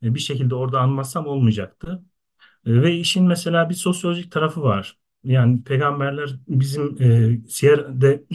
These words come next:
<clears throat> affedersin, genel olarak gö-, e, bize anlatılan şekliyle sadece, e, bir, e,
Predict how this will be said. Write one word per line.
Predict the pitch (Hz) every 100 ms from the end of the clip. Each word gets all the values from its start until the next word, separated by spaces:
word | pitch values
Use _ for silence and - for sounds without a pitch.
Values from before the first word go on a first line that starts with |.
| -
<clears throat> | 123 -
affedersin, | - 120 113 110 113 113
genel | 123 143
olarak | 151 147 147 -
gö-, | 147 139 117
e, |
bize | 131 147
anlatılan | 139 135 135 147
şekliyle | 143 143 143 180 123 110 113 _ _ _ _ _ _ _ _ _ _ _
sadece, | - 139 156 156 151
e, | 135 135 117 117 123 139 131 135
bir, | 143 143 135
e, | 123 120 131